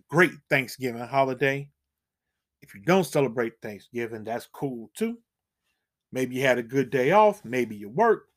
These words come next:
Just hope you had a good time all around. Now, tonight's topic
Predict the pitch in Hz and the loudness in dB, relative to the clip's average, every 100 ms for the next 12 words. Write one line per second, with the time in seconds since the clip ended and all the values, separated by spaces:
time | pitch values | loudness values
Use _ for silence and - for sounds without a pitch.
0 | _ _ 139 - 143 143 131 131 123 135 | _ _ -4 0 0 0 -2 -2 0 -2
1 | 135 151 131 120 117 117 127 139 107 82 | 0 -2 -4 -6 -8 -8 -4 -4 -4 -12
2 | _ _ _ _ _ _ _ _ _ _ | _ _ _ _ _ _ _ _ _ _
3 | _ _ 143 156 151 85 _ _ _ _ | _ _ 2 4 4 2 _ _ _ _
4 | _ _ _ - 110 107 135 165 - _ | _ _ _ -14 -12 -4 -2 -2 -8 _
5 | _ _ _ - 196 165 - - | _ _ _ -4 2 2 0 -14